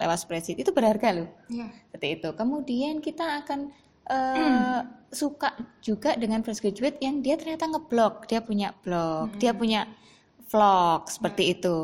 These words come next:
Speaker 1: Atau dia punya akun media sosial lain seperti Instagram atau, eh, dia nge-tweet dan kontennya lucu, kontennya bagus. Dia bisa mendevelop follower. Nah, itu juga sangat dicari dan sangat diminati.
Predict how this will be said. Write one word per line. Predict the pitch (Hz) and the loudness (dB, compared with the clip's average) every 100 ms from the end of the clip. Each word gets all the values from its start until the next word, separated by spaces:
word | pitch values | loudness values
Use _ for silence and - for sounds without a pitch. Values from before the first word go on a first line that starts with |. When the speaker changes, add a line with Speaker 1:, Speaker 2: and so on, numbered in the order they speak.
| 165 - _ _ | -4 -14 _ _
Speaker 1:
Atau | 269 339 | -2 0
dia | 339 339 | 2 0
punya | 302 285 | 0 -2
akun | - 269 - 320 320 320 - | -2 -4 -2 0 0 -4 -2
media | 262 247 | 2 2
sosial | 254 247 262 247 247 | 2 0 2 2 4
lain | 240 247 339 | 4 2 0
seperti | - 226 233 220 | -2 -2 0 0
Instagram | 208 196 185 226 247 277 294 | 0 -4 -2 2 2 2 0
atau, | 214 208 190 180 175 170 170 - _ _ _ _ | -2 -2 -2 -2 -2 -2 -4 -8 _ _ _ _
eh, | 180 185 180 170 175 | -6 -4 -2 -4 0
dia | 214 214 | 4 4
nge-tweet | 208 214 269 285 - _ - _ _ | 4 4 4 2 -4 _ -20 _ _
dan | - 226 233 | 6 6 8
kontennya | 285 311 330 359 | 6 4 2 4
lucu, | 359 381 381 - | 4 4 2 2
kontennya | 254 294 320 | 0 2 0
bagus. | 262 208 247 233 - - - _ _ _ _ | 0 2 2 2 -2 -10 -20 _ _ _ _
Dia | 277 320 | 2 4
bisa | 269 | 2
mendevelop | 262 254 226 247 247 | 4 4 4 2 2
follower. | 247 240 240 247 196 185 - - - _ | 2 2 4 6 4 2 -14 -20 -20 _
Nah, | 202 190 175 - 277 | -2 -2 -4 -4 0
itu | 339 | 2
juga | 320 226 226 - - - _ _ _ _ | 2 4 4 4 -6 -20 _ _ _ _
sangat | - 247 254 | -2 2 4
dicari | 247 220 185 175 | 2 0 0 0
dan | 175 190 | -2 0
sangat | 226 247 247 | 2 0 2
diminati. | 202 196 185 175 170 160 | 0 0 -4 -4 -4 -4